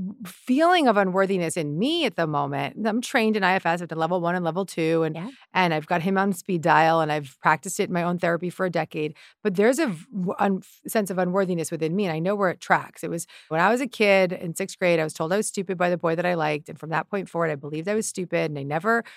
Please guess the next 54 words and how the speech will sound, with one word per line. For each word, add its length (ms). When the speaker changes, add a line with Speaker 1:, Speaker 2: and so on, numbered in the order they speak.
Speaker 1:
excelled 460
in 180
school, 540
and 140
just 200
d-, 100
could, 160
you 60
know, 120
just 280
held 240
back, 220
held 160
back, 180
kept 180
back. 160
And 180
so 260
writing 320
this 160
book 300
was 200
that 220
little 160
girl 200
came 220
back 220
up. 240
Speaker 2:
Mm. 400
Speaker 1:
And 360
it 100
was 180
the 100
feeling 760
of, 460
"I'm 200
not 120
a 60
therapist. 840
I'm 160
not 180
smart 340
enough. 420
Who 200
am 80
I 140
to 80
write 240
a 40
Speaker 2:
Mm. 40
Speaker 1:
book 180
about 200
a 60
therapy?" 680